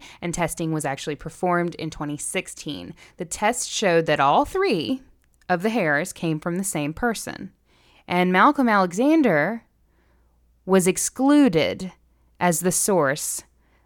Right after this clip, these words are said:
of the hairs. So in twenty seventeen, following this testing, the Innocence Project, joined by, uh, the Innocence Project New Orleans,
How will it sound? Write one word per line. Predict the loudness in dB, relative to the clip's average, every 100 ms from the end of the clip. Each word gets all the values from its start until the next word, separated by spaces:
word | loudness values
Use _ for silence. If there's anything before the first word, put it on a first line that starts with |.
| -6
of | -4 -4
the |
hairs. | -6 -6 -6 -8 -12 -18 -18 _ _ _ _ _ _ _ _ _ _ _ _ _ _ _ _ _ _ _ _ _ _ _ _ _ _ _ _
So | -2 0
in | 0
twenty | -2 -2 0
seventeen, | -2 -2 -4 -6 -6 -4 -6 -8 _ _ _
following | -2 0 0 0 -2
this | -2 -6 -10 -10 -10
testing, | -10 -8 -8 -6 -6
the | -6 -6
Innocence | -4 -4 -6 -4
Project, | -2 0 -2 -4 -6
joined | -8 -4 -2 -4 -6 -8
by, | -4 -2 -2 -2 -6 -8
uh, | -8 -8 -8
the | -6
Innocence | -6 -6 -8 -8
Project | -8 -8 -6
New | -6 -4
Orleans, | -2 -2 -2 -2 -6 -8